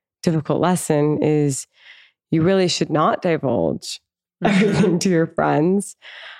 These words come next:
Speaker 1: unless you know there's, like, unconditional support. I think I am very lucky. I have incredible friends and an incredible community, and I have many friends. And I think something I learned,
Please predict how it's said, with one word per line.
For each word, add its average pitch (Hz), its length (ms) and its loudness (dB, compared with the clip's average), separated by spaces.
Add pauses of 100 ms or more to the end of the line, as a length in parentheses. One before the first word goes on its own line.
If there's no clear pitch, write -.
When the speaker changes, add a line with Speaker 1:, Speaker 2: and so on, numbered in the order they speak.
(140)
Speaker 1:
unless 190 380 0
you 180 80 2
know 156 260 2
there's, 156 300 0
like, 147 360 -2
unconditional 147 600 -2
support. 156 500 -2
I 165 100 0
think 156 400 -2 (560)
I 151 280 0
am 156 240 0
very 151 400 0
lucky. 143 400 0
I 143 60 2
have 139 300 0
incredible 139 600 -2
friends 139 500 -2
and 143 140 0
an 143 100 0
incredible 139 460 -2
community, 143 600 -2 (440)
and 156 120 0
I 143 60 0
have 139 560 -4 (140)
many 165 380 0
friends. - 640 -4 (180)
And 151 320 2
I 147 80 0
think 147 580 -2 (640)
something 165 280 0
I 147 120 2
learned, 147 720 0